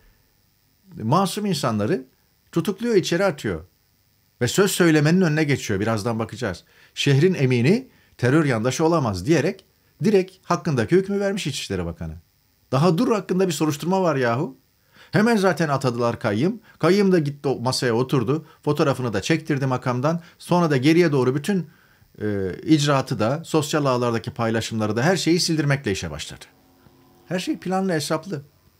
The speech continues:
O arada Özgür Özel ziyaret etmek istemiş, onu da,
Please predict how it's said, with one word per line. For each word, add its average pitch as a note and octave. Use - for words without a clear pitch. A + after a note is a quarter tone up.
O C#3
arada D3
Özgür C3+
Özel D3
ziyaret A#2
etmek G#2+
istemiş, D3
onu C3+
da, C#3